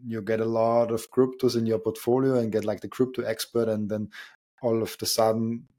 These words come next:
to the end, uh, it gets a Bitcoin only portfolio. At least a lot of people have that, uh, experience. Did you also experience with altcoins, or is,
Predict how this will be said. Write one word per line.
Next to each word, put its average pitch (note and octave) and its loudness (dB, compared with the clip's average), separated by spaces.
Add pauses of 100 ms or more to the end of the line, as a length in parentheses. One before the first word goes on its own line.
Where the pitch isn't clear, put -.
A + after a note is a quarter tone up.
(120)
to A2 0
the A#2 2
end, A#2 0
uh, A2 -2
it A2 -6
gets - -2
a G#2+ -4
Bitcoin A2+ -4
only A2+ 0
portfolio. G2+ -6 (340)
At G2+ -10
least - -2 (180)
a A2+ -14
lot G#2+ 2
of - -8
people A2+ -2
have G2 -6
that, G2+ -4 (100)
uh, G2+ -10
experience. A2 -2 (240)
Did A#2+ -8
you B2+ 6
also A#2+ 6 (180)
experience A#2+ 2
with A2 -6
altcoins, A2 -2
or G#2 0
is, - -6